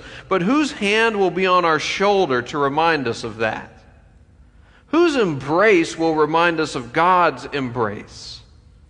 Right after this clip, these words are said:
What soul friendships, what spiritual friendships, what three A M friendships is God cultivating in our lives?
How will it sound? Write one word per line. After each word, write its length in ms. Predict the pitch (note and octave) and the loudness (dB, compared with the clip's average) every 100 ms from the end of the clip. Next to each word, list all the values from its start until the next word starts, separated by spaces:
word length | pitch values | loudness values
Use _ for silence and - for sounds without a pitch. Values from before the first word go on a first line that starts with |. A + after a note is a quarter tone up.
| - - - - - _ _ _ - | -20 -20 -20 -20 -20 _ _ _ -4
What 280 | E3+ A#3 - | 0 0 -2
soul 460 | - - A3+ A#3 | -4 2 4 4
friendships, 760 | G3 - F3 E3 C#3+ D3+ B2+ - | 2 0 0 0 -2 -2 -2 0
what 160 | G#3+ - | -2 -4
spiritual 760 | - - A#3+ A#3+ G#3+ F3+ F3 | -12 -4 0 0 0 -2 -4
friendships, 560 | E3 E3 D#3 C3 B2 F#3+ | -2 -4 -2 -4 -4 -2
what 160 | G3 | -4
three 400 | - - G#3+ A#3 | -4 -4 -2 2
A 240 | G#3+ G3+ F#3+ | 2 2 0
M 140 | F#3 | -4
friendships 580 | D3+ E3+ E3 D3 C#3 - | -4 -2 -2 -4 -6 -8
is 140 | C3+ | -10
God 360 | - E3 D#3+ C3+ | -2 2 2 0
cultivating 680 | - F3+ F3+ C3+ B2+ C3 C3 | -4 -4 -4 -4 -2 -2 -4
in 80 | C3+ | -4
our 180 | C#3+ D#3 | -2 -2
lives? 680 | E3+ G3+ - C2 - - | -2 -2 -4 -10 -16 -20